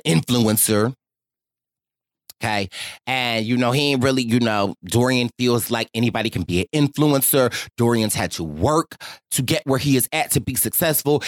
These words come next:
And anybody just takes a photo. And, and, you know, so he ain't really wanna come. But, you know, because Curtis invited him, Dorian went. Uh, when Dorian, Dorian was there, he had shared with, I don't know if it was Brad or someone, that, like,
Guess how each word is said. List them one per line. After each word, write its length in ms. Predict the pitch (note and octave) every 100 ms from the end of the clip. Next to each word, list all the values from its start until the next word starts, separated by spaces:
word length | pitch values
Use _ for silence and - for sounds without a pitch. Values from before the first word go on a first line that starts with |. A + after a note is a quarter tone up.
| -
And 100 | -
anybody 380 | C#3+ B2+ C3 A2
just 220 | G#2+ -
takes 180 | C#3+ -
a 40 | -
photo. 460 | G3 F#3 F3+ F3 D#3+
And, 80 | - C4+
and, 100 | C#4
you 160 | C4
know, 180 | A3+ F#3+
so 140 | - F#3
he 220 | D4 D4
ain't 120 | G#3+
really 200 | G3 D3
wanna 280 | B2 D3 D3+
come. 380 | - E3 D3 C#3+ - - -
But, 240 | D3+ -
you 120 | C3
know, 200 | C#3+ C3+
because 440 | B2 - D#3+ D#3+ -
Curtis 460 | D#3+ D#3 D#3+ D#3
invited 480 | - A#2 C#3 D#3 D3+
him, 280 | F3 D#3 D3+ - -
Dorian 520 | - A2+ A#2 A2 G#2+
went. 280 | C#3 D#3 C#3 - - -
Uh, 320 | A2 G#2+ G#2 -
when 160 | A2
Dorian, 440 | G#2 A#2+ A#2 G2+ F#2+ _ F#2
Dorian 380 | C3 C3+ C3
was 160 | A2+ G2+
there, 340 | F3+ G3 F3
he 200 | C#3+ E3
had 160 | D3 G2+
shared 500 | - D#3+ D#3+ D#3 B2
with, 260 | B2+ A#2 -
I 100 | C#3+
don't 120 | B2
know 80 | F#2
if 60 | E2+
it 80 | C2+
was 120 | C2 -
Brad 520 | C#3 D3+ D3 D3 C#3+ - - - -
or 100 | C#3
someone, 380 | - D#3 D3+ C#3
that, 140 | B2+
like, 260 | C#3+ C#3